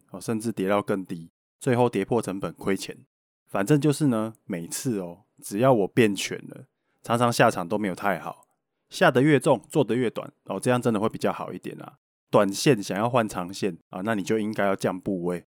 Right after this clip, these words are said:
而不是呢，诶，像我之前那样加码重压。哦，后来体会到的心得呢，是这样啦。根据本节目开播以来的统计哦，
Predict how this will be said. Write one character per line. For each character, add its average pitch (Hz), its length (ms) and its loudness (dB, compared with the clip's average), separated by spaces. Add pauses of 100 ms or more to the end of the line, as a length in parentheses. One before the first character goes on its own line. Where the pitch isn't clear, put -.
(240)
而 110 120 0
不 113 140 0
是 127 160 0
呢， 101 320 0
诶， 107 100 -2
像 107 160 0
我 92 80 0
之 104 120 -2
前 98 100 -2
那 98 80 0
样 98 240 -2
加 110 300 4
码 95 200 -2
重 98 320 0
压。 95 300 -2 (220)
哦， 101 120 0
后 151 140 6
来 113 140 6
体 107 160 -4
会 135 100 6
到 135 140 6
的 117 60 4
心 113 200 -6
得 85 220 -4
呢， 87 120 -12
是 113 140 -10
这 104 140 0
样 92 160 0
啦。 - 180 -14 (1120)
根 175 180 2
据 160 300 2
本 95 260 -4
节 104 180 0
目 135 160 2
开 117 200 -2
播 120 200 -2
以 98 100 -4
来 82 120 -8
的 87 60 -6
统 82 280 -8
计 92 280 -8
哦， 80 180 -14